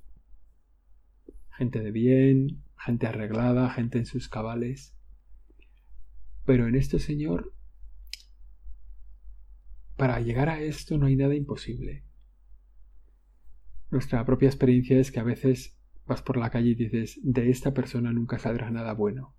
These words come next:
No hay nada que hacer". Muchas veces, bueno, quizá en la catequesis o quizá en el encuentro en el despacho con gente que viene de, de fuera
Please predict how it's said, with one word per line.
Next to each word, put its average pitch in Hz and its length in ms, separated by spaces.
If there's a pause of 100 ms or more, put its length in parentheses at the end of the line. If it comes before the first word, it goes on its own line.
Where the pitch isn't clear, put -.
(920)
No 135 360
hay 127 220
nada 123 260
que 117 100
hacer". - 500
Muchas 135 280
veces, 127 480 (680)
bueno, 120 420 (100)
quizá 127 260
en 127 80
la 120 140
catequesis 123 760
o 117 100
quizá 120 520 (1000)
en 123 200
el 117 120
encuentro 123 520
en 113 80
el 113 140
despacho 117 540
con 117 180
gente 120 300
que 120 80
viene 120 300
de, 117 440
de 131 140
fuera 131 520